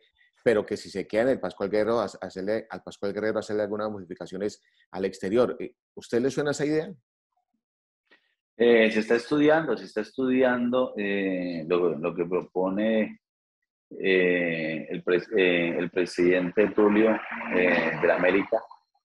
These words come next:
Speaker 2: porque, pues, yo creo que, eh, el América ha sido, eh, parte de la historia del Pascual Guerrero, y yo creo que como caleño, como ciudadano, eh, de Santiago de Cali,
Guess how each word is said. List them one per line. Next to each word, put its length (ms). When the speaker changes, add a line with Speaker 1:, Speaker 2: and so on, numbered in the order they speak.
Speaker 2:
porque, 320
pues, 300
yo 120
creo 340
que, 600
eh, 340
el 120
América 960
ha 140
sido, 720
eh, 580
parte 440
de 120
la 80
historia 300
del 240
Pascual 360
Guerrero, 380
y 60
yo 160
creo 320
que 220
como 380
caleño, 760
como 240
ciudadano, 440
eh, 280
de 100
Santiago 420
de 100
Cali, 480